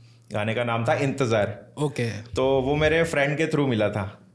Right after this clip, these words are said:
Speaker 1: वो जो friend था, वो था दुबई में उसका। तो उसने मुझे दुबई से text किया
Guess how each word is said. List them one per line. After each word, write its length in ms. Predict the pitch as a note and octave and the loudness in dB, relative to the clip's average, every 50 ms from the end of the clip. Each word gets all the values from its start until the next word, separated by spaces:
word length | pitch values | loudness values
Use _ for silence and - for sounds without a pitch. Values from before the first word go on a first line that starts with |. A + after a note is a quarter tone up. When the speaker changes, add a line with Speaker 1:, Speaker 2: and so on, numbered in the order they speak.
| - - | -14 -8
Speaker 1:
वो 400 | A#2+ A2+ B2 C3+ D3 D#3+ E3+ F3 | -4 0 2 4 4 4 4 4
जो 180 | E3 D#3+ D#3+ D#3+ | 2 2 0 0
friend 300 | D#3 - C#3 C#3+ D#3 D#3 - | 0 0 0 0 0 0 2
था, 60 | E3 | 2
वो 200 | D#3+ D#3+ D3+ D3 | 2 2 2 0
था 120 | D3 F3 E3+ | 2 2 2
दुबई 340 | D3+ C3 B2+ A#2+ B2+ B2 A#2+ | 2 2 2 2 2 2 2
में 120 | A#2+ A2+ | 2 0
उसका। 400 | G#2 G2 - - G2 G2+ A2+ - - - - - - - _ _ _ _ _ _ _ _ _ _ _ _ - _ - - | -2 -2 -2 -4 -4 -4 -6 -10 -14 -18 -20 -20 -20 -20 _ _ _ _ _ _ _ _ _ _ _ _ -20 _ -4 0
तो 100 | C#3+ C3+ | 2 2
उसने 280 | C3 C3 - E3 F3 | 2 2 0 0 0
मुझे 280 | F#3 F3+ E3 D#3+ F3 F3 | 2 2 2 2 2 2
दुबई 380 | D3 C#3 C3+ B2+ D#3 E3+ F3 | 2 2 2 4 4 4 4
से 120 | F3 G3 F3+ | 4 4 2
text 340 | F3 D#3 C#3+ - - - - | 2 0 0 -2 -4 -4 -2
किया 200 | A#2+ G#2+ G2+ | -2 -2 -2